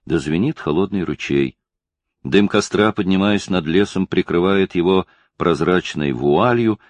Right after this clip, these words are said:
как бы пряча ельник от уже загорающихся звезд. Мы долго пьем чай. Трофим грустными глазами смотрит, как плавятся угли, как беспомощно вспыхивает и гаснет пламя. "Устал, Трофим?" —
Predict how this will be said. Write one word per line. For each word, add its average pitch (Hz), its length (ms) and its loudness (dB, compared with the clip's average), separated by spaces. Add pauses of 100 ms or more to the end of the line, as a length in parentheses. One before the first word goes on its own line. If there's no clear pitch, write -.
(140)
как 120 200 -2
бы 113 120 0
пряча 85 560 -2
ельник 95 600 -2
от 82 200 -6
уже 73 320 -2
загорающихся 69 920 -4
звезд. 67 560 -4 (640)
Мы 65 160 -2
долго 98 400 2
пьем 67 300 -4
чай. - 420 -10 (1040)
Трофим 95 440 0
грустными 90 480 -4
глазами 82 400 -2
смотрит, 85 520 -4
как - 260 -2
плавятся 82 720 0
угли, 104 420 -2 (460)
как 92 200 0
беспомощно 82 680 -2
вспыхивает - 680 -6
и 80 40 -4
гаснет 69 460 -6
пламя. 60 400 -6 (1300)
"Устал, 120 400 -2
Трофим?" — - 460 -4